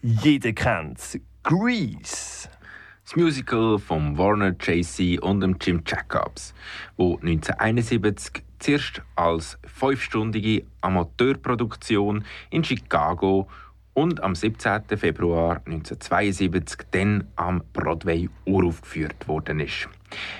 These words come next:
Speaker 2: Mit dreitausenddreihundertachtundachtzig Vorstellungen ist das Musical in verschiedenen Theatern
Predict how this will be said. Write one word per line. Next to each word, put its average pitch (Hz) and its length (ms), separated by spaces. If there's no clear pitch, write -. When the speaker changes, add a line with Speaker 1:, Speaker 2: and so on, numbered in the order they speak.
Speaker 2:
Mit 110 200
dreitausenddreihundertachtundachtzig 123 1900
Vorstellungen 87 720
ist - 220
das 98 220
Musical 98 500
in 90 180
verschiedenen 110 680
Theatern 85 560